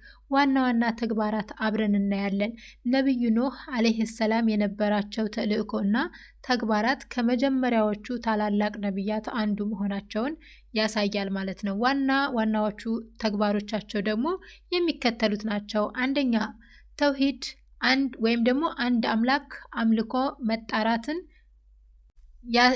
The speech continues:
ያስተምሩ ነበር ወይም ደግሞ ይተገብሩ ነበር ማለት ነው። የነቢዩ ኑህ ዐለይሂ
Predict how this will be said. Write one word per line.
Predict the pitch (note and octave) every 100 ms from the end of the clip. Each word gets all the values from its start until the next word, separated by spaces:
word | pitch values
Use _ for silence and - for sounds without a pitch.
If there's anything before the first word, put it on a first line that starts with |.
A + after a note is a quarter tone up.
| B3+
ያስተምሩ | A3+ A#3 A#3 B3+ A#3 A#3
ነበር | A3+ G#3+ F#3+ G#3+
ወይም | G#3 G#3+ G#3+
ደግሞ | B3+ D4+
ይተገብሩ | C#4+ A3+ A3 F#3 G#3 G#3+
ነበር | G3+ G3+ G#3 G3+
ማለት | G3+ G3+ G3+
ነው። | G#3+ G#3 G#3+ - -
የነቢዩ | B3 B3+ C4+ B3 A#3+
ኑህ | B3+ B3
ዐለይሂ | A3+ A3+ A3+